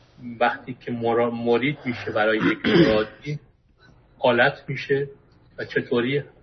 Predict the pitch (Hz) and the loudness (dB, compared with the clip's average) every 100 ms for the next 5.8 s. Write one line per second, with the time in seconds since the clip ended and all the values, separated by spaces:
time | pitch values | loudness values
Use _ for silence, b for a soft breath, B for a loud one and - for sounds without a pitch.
0 | 131 131 123 120 117 117 131 143 117 110 | -4 -2 0 -2 -2 -2 -2 0 0 2
1 | 127 135 - 127 131 - 131 123 123 123 | 0 -2 -2 -2 -4 -4 -2 0 0 -2
2 | 135 139 110 - 123 120 139 123 110 104 | -4 -6 -6 -2 -4 -2 -4 -2 -2 -4
3 | 113 110 131 127 123 123 113 113 117 113 | -6 -4 -4 0 -2 -2 -2 -2 0 -2
4 | 113 104 117 120 123 143 139 127 - - | -4 -2 -2 -2 -2 0 0 -2 -12 -20
5 | - - - 127 123 - 120 | -20 -16 -8 -6 -6 -4 -4